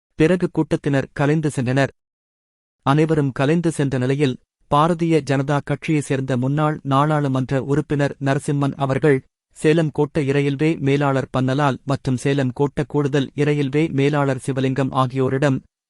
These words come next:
"காங்கிரஸ் கட்சி எம் பி வைத்து நிகழ்ச்சியை நடத்த வேண்டுமென்றால் எங்களை எதற்கு அழைத்தீர்கள்?" என வினவினார். மேலும், "அனைத்து பாரதிய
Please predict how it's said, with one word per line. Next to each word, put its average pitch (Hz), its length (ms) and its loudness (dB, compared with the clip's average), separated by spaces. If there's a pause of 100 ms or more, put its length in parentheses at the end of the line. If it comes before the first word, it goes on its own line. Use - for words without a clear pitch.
(160)
"காங்கிரஸ் 165 500 0
கட்சி 156 340 -4
எம் 131 140 0
பி 135 160 0
வைத்து 131 460 -2
நிகழ்ச்சியை 143 500 0
நடத்த 131 300 -2
வேண்டுமென்றால் 127 680 -2 (120)
எங்களை 139 400 0
எதற்கு 139 540 -2
அழைத்தீர்கள்?" 143 580 0
என 135 340 0
வினவினார். 135 500 2 (840)
மேலும், 131 480 0 (120)
"அனைத்து 170 520 0
பாரதிய 151 440 0